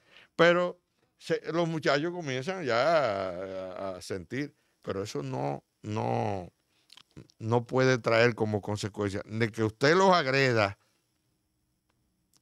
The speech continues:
ni que tampoco entiendan él que usted no tiene el derecho de corregirlo.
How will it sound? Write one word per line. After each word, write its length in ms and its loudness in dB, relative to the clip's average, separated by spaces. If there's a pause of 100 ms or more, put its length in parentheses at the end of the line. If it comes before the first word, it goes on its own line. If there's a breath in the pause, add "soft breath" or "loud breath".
(360)
ni 240 2
que 240 2
tampoco 560 2
entiendan 580 2
él 160 2
que 120 0
usted 200 0
no 140 0
tiene 260 0
el 80 2
derecho 440 2
de 100 -4
corregirlo. 640 -8